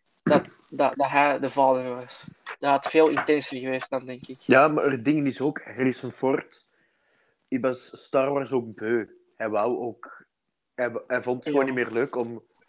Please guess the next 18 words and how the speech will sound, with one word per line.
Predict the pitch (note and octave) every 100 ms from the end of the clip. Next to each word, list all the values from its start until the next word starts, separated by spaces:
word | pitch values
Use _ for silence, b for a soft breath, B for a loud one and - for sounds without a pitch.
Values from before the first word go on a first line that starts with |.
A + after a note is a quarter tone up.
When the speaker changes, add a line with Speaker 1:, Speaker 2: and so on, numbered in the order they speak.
| _ _
Speaker 2:
in | -
Star | B2 - B2+
Wars | B2+ A#2+
te | -
spelen. | - A2+ A#2+ A#2 - - _ _ - _ _ _ _ _ _ _
Speaker 1:
Ja, | D3 C#3+ C#3+
Speaker 2:
Dus | B2+
hij | C#3+
wou | A#2 A#2
Speaker 1:
maar | C#3
hij | D3
kwam | C3 D3
dan | C#3+
toch | - D3+
wel | - C#3
terug | D3 D3
in | D3 C3+
de | C3 B2+